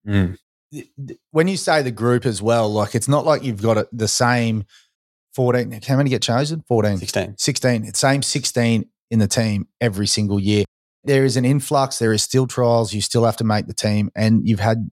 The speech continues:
Speaker 2: like,
Speaker 1: We've got an O G eight, I think eight or, eight or nine, or maybe
Speaker 2: Yeah.
Speaker 1: it's like, uh, between eight and ten, we've had an O G eight that have been there every single one.
Speaker 2: But they don't get automatically selected, i-, is what my point is.
Speaker 1: No,
Speaker 2: You
Speaker 1: that's right.
Speaker 2: still have to show up and perform.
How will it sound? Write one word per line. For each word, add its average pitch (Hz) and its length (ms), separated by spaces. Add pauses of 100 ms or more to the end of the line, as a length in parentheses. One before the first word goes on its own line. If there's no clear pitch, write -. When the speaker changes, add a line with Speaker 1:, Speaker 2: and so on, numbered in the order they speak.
(120)
Speaker 2:
like, 98 240
Speaker 1:
We've 120 120
got 196 100
an 110 80
O 110 160
G 104 260
eight, 104 320
I 104 60
think 107 180
eight 151 160
or, 113 220 (160)
eight 147 100
or 127 80
nine, 107 320
or 104 120
maybe 117 160
Speaker 2:
Yeah. 107 80
Speaker 1:
it's 104 100
like, 101 140
uh, 117 180
between 147 260
eight 127 120
and 110 120
ten, 110 180
we've 104 120
had 101 100
an 98 100
O 101 140
G 98 160
eight 98 260
that 104 120
have 101 100
been 98 200
there 95 160
every 98 180
single 98 340
one. 98 240 (180)
Speaker 2:
But 127 200
they 127 120
don't 147 280
get 127 260
automatically 113 560
selected, 107 420
i-, 104 120
is 104 160
what 107 160
my 104 160
point 117 260
is. 101 220
Speaker 1:
No, 123 140
Speaker 2:
You 139 80
Speaker 1:
that's 143 160
right. 110 40
Speaker 2:
still 147 260
have 120 200
to 120 100
show 107 320
up 107 260
and 110 160
perform. 101 500